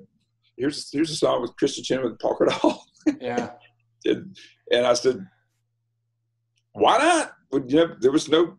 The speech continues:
Speaker 1: right timing for it. I mean, sure, we could have had, you know, we could have set it up just to release it in the new year, but I was like,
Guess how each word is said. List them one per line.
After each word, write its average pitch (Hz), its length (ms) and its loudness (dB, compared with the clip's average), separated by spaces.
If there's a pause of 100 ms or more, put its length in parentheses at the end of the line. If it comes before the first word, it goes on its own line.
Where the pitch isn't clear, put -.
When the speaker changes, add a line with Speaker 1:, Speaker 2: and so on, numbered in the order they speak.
Speaker 1:
right 151 240 2
timing 143 340 0
for 104 240 4
it. 113 100 0 (140)
I 170 40 -14
mean, 98 220 -8
sure, 160 320 2
we 113 80 0
could 113 120 -2
have 104 100 -2
had, 104 220 2 (400)
you 104 100 -2
know, 95 260 -2 (640)
we - 80 -10
could 160 100 0
have 110 60 -4
set 120 240 2
it 117 60 0
up 104 120 0
just 110 220 -6
to - 80 -8
release 110 240 2
it 98 80 -4
in 92 40 -8
the 95 80 -6
new 95 140 -4
year, 113 300 4
but 90 140 -2 (560)
I - 40 -16
was 98 100 -6
like, 95 300 -2